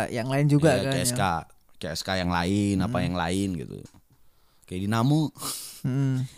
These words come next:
Speaker 2: Nah, tim-tim seperti itu kan tim-tim yang terafiliasi dengan aparat sebenarnya, sadar nggak sadar.
Speaker 1: Hmm.
Speaker 2: Cuman kan kita nggak tahu apa ultras-ultras yang terafiliasi dengan aparat. Oh, di luar juga ada. Dan salah.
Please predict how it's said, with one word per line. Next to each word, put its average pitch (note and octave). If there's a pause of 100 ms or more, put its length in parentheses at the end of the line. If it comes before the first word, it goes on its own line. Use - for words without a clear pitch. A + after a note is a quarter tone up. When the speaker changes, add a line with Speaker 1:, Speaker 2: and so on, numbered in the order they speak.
Speaker 2:
Nah, G2+
tim-tim A#2+
seperti B2+
itu D3
kan F#3
tim-tim C3
yang A#2+
terafiliasi A#2+
dengan A#2
aparat A2+
sebenarnya, C#2+
sadar F#2
nggak E2+
sadar. A#2+
Speaker 1:
Hmm. C#3 (1500)
Speaker 2:
Cuman G#2
kan D#3
kita D3
nggak B2+
tahu A2 (180)
apa G#2
ultras-ultras G2
yang F#2+
terafiliasi F#2
dengan F#2+
aparat. F#2 (760)
Oh, D3
di A#2+
luar A2
juga G#2 (160)
ada. B2+ (680)
Dan B2
salah. G#2+